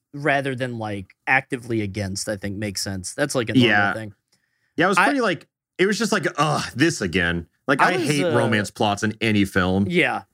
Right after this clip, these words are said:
Speaker 1: 'cause they always, I ju-, actually just watched Encanto, and it's weird 'cause there's none of that. Like, there kind of
Speaker 2: Yeah,
Speaker 1: is
Speaker 2: it was
Speaker 1: a romantic
Speaker 2: nice.
Speaker 1: thing, but not really.
Speaker 2: It's like
Speaker 1: There's,
Speaker 2: a B
Speaker 1: uh,
Speaker 2: plot.
Speaker 1: Yeah, yeah, yeah, but not, yeah. I, I remember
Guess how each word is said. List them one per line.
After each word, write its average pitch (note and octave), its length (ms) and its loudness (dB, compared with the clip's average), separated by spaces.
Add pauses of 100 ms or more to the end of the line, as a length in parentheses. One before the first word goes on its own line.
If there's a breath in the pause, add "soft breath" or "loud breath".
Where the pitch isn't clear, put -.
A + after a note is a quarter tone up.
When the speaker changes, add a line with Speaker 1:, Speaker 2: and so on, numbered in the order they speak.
Speaker 1:
'cause G3 200 0
they A3 160 2
always, G3 300 2
I F3 120 2
ju-, G#3 180 -2 (160)
actually E3+ 300 -2
just D3 180 -6
watched C#3 260 -2
Encanto, B2 500 -6
and A2+ 80 -6
it's A2+ 120 -10
weird B2 260 -4
'cause A#2 140 -6
there's A#2+ 180 -6
none A#2+ 300 -2
of G2 120 -8
that. F#2+ 300 -6
Like, C#3 140 -4
there D3 140 0
kind D#3+ 200 2
of A#2+ 80 6
Speaker 2:
Yeah, A2+ 220 4
Speaker 1:
is F#2 100 0
Speaker 2:
it A#2 40 4
was A2 100 2
Speaker 1:
a G2 40 -2
romantic F2+ 260 2
Speaker 2:
nice. F2 160 -2
Speaker 1:
thing, D3+ 180 -4
but C#3 140 -10
not B2 260 -6
really. A#2 340 -4 (200 soft breath)
Speaker 2:
It's F3 120 2
like F3 120 4
Speaker 1:
There's, F#3+ 240 -2
Speaker 2:
a C#3+ 100 4
B G#2+ 160 2
Speaker 1:
uh, F#2+ 100 -2
Speaker 2:
plot. G2+ 340 0 (260)
Speaker 1:
Yeah, F3+ 160 2
yeah, D3+ 140 0
yeah, B2+ 260 -2
but C3 200 -6 (140)
not, C#3 480 -4
yeah. G#2+ 280 -8 (140)
I, F3+ 180 4
I F3+ 160 2
remember F3+ 600 -2